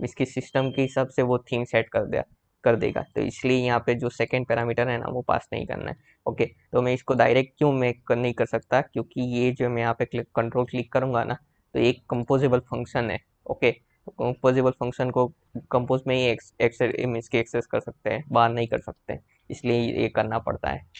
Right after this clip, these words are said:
ओके। तो simply यहाँ पे theme, अ, setting view model theme करेंगे। अभी simply हम, अ,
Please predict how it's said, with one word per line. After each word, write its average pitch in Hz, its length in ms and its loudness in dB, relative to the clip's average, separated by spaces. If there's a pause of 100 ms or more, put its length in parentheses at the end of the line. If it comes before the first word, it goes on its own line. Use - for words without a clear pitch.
(140)
ओके। 135 140 0
तो - 200 -12
simply 113 300 -6
यहाँ 117 320 -2
पे 113 240 2 (120)
theme, 120 300 -6
अ, - 40 -4
setting 120 440 -4
view 113 200 -6 (160)
model 117 260 -4
theme 120 260 -8
करेंगे। 120 400 0 (400)
अभी 113 140 -6
simply 120 400 -2
हम, 117 200 -2 (380)
अ, 120 320 -4